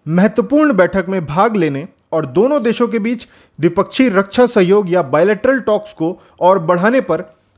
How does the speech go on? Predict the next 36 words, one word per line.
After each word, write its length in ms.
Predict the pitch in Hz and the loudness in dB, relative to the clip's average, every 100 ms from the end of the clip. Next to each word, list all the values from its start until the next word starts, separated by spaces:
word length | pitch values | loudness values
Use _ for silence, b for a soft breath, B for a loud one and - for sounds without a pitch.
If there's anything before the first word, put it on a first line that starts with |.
| - | -8
अपने 240 | 165 190 170 | -6 -4 -2
रूसी 360 | 151 240 277 | -2 -2 -2
काउंटरपार्ट 640 | 233 220 202 233 202 208 - B B - | 0 0 0 0 0 0 -2 B B -2
सरगेई 440 | 190 175 196 269 269 | 0 2 0 0 0
शोइगु 380 | 202 190 175 | 2 2 0
के 180 | 196 180 | -2 -2
साथ 220 | 170 165 | 0 0
बातचीत 680 | 165 127 156 160 - 269 - | 0 -2 -2 -2 -2 -2 -2
के 80 | 160 | -2
लिए 200 | 156 190 | 0 0
रूस 360 | 160 220 262 | 0 -2 -2
की 140 | - 247 | -4 -6
तीन 380 | - 233 277 247 | -4 -4 -2 -2
दिवसीय 420 | 220 185 214 190 | -2 -4 -2 0
यात्रा 260 | 165 170 | 0 -2
पर 200 | 156 214 | -2 0
रवाना 300 | 175 156 156 | 2 2 0
हुए 220 | 147 120 110 | -2 -6 -10
हैं। 160 | 107 _ _ _ _ _ _ _ _ | -12 _ _ _ _ _ _ _ _
हमें 180 | 156 160 | -4 -2
उम्मीद 340 | 143 165 240 196 | 0 2 2 0
है 220 | 240 b b b - | -2 b b b -10
कि 100 | 180 | -10
चीन 420 | - 233 262 285 | -6 0 0 0
और 240 | 202 226 | 0 0
भारत 360 | 165 160 208 - | 2 0 0 -2
के 80 | 208 | -4
बीच 220 | 202 202 | -4 -2
चल 180 | 202 202 | 0 2
रही 260 | 196 196 | 2 -2
तनातनी 600 | 208 - 190 269 226 220 | -4 -2 0 2 2 0
के 140 | 226 220 | -2 -2
बीच 300 | 185 214 - | -2 -4 -6
हमारे 280 | 160 165 165 | -4 0 0
डिफेंस 400 | 147 170 247 240 | 0 0 0 0
मिनिस्टर 460 | 226 226 - 233 | -4 -4 -2 -2